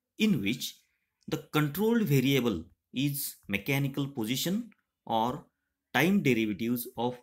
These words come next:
position such as velocity and acceleration. A servo is a device, electrical, mechanical or electromechanical, that upon receipt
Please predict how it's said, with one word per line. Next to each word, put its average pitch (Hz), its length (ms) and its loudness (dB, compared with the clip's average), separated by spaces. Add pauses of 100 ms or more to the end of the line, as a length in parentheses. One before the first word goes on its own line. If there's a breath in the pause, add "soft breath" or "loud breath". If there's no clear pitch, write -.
(120)
position 117 680 -2 (100)
such - 280 -4
as 123 240 -2
velocity 120 760 -4
and 151 300 -2 (240)
acceleration. 110 720 -2 (1000 loud breath)
A 220 60 -2
servo 202 380 2
is 185 120 -2
a 202 120 0
device, 147 840 2 (320)
electrical, 165 640 0 (180)
mechanical 143 760 -4 (220)
or - 360 -2 (240)
electromechanical, 131 1000 0 (680)
that 160 220 2
upon 143 640 -2
receipt 139 500 0